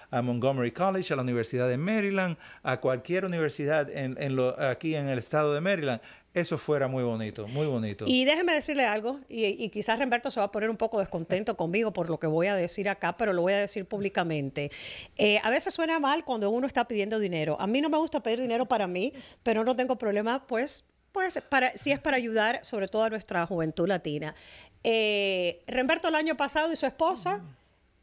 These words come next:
Speaker 2: patrocinaron a un estudiante. ¿Qué les parece?
Speaker 1: Y Lorna también, y Lorna también,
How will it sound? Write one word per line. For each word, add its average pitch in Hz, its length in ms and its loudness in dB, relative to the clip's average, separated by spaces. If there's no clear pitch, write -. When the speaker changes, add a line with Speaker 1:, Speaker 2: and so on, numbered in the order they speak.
Speaker 2:
patrocinaron 214 600 0
a - 40 0
un 226 40 2
estudiante. 208 640 -4
¿Qué 220 100 2
les 233 100 2
parece? 190 540 -2
Speaker 1:
Y 156 100 0
Lorna 175 320 4
también, 175 320 -2
y 180 40 -2
Lorna - 300 2
también, 185 460 0